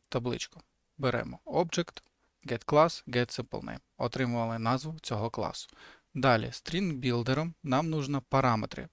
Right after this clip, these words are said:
Параметри наші будуть такі, що назва поля дорівнює знак питання, кома, назва поля дорівнює знак питання і останнє без коми, звісно.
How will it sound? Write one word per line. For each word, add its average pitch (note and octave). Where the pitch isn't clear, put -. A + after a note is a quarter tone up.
Параметри E3
наші B2+
будуть C3+
такі, A#2
що -
назва C3
поля F#3
дорівнює D#3+
знак B2
питання, D#3+
кома, F3+
назва B2+
поля E3
дорівнює B2
знак A2
питання C3+
і A#2
останнє C#3+
без A2
коми, -
звісно. -